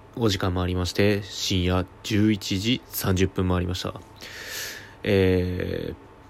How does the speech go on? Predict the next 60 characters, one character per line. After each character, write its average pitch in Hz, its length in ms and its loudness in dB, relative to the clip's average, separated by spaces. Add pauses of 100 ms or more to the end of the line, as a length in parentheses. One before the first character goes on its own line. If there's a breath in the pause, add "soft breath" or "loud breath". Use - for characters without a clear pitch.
(140)
ト 120 140 6
ー 120 60 -2
ク 131 80 2
エ - 20 6
ン 117 60 0
ト 120 80 0
ラ 113 80 2
ン 110 40 2
ス 107 60 -8
ペ 110 140 2
ド 101 80 4
ロ 101 80 2
の 110 120 2
フ - 300 -4
ォ 101 40 4
ー - 20 2
チ 101 160 -2
ュ 101 160 0
ン 107 60 -8 (200)
ア 107 80 -6
イ 104 60 -4
ラ 101 100 -4
ン 101 80 -6
ド 101 300 -8 (240)
と - 100 -4
い 101 60 -4
う - 20 -8
こ 101 140 -4
と 98 120 2
で、 92 260 0 (380)
え 92 440 2
ー、 - 40 -10
一 95 160 -2
月 101 180 0
最 - 380 -2
終 101 380 -2
週 90 560 0
の 104 220 2 (680)
ラ 98 140 2
ジ 90 100 0
オ 85 40 0
に 85 40 -2
な 85 60 -4
り 85 80 -4
ま 92 140 -10
す。 - 500 -12 (880 loud breath)
今 120 180 2
ね、 101 140 4
ち - 40 -4
ょ 104 40 -2
っ 95 40 0
と 98 60 -2
日 95 100 2
本 131 140 2
語 143 80 4
変 139 140 6
だ 110 80 6
っ - 20 2
た 85 120 -4
ね。 95 220 -2